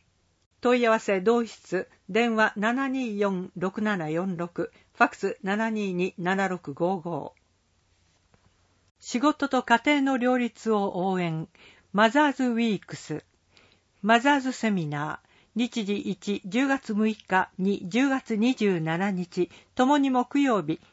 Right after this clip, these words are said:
午前十時三十分から十一時三十分。場所、一、オンライン参加。無料アプリ、Zoomを使用。二、千里公民館、豊中市。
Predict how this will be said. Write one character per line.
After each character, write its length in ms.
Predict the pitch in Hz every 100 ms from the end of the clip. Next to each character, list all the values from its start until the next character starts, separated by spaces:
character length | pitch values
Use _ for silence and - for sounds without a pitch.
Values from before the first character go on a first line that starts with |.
| _ 214
午 140 | 269
前 220 | 277 247
十 180 | 226 294
時 140 | 226
三 240 | 202 254 254
十 100 | 262
分 300 | - 180 160
か 100 | 160
ら 140 | 160
十 180 | 151 226
一 240 | 220 214
時 140 | 190 147
三 260 | 185 185
十 120 | 175 185 _
分。 280 | 147 143 156 _ _ _ -
場 140 | 214
所、 260 | 214 233 -
一、 380 | 196 - 208 -
オ 140 | 196 233
ン 80 |
ラ 160 | 254 240
イ 120 | 214
ン 40 | 202
参 320 | - 196 156
加。 260 | - 151 - - _ _
無 140 | 208 247
料 260 | 302 285
ア 100 | 277
プ 140 | 285 175
リ、 200 | 175 175
Zoom 420 | 180 254 247 214
を 80 | 202
使 280 | - - 180
用。 340 | 165 165 - _ _ _ -
二、 200 | 196 -
千 300 | - 269 311
里 160 | 285 -
公 220 | 247 226
民 240 | 208 165
館、 340 | - 156 165 - -
豊 240 | 214 233
中 300 | 214 208 190
市。 320 | - - 160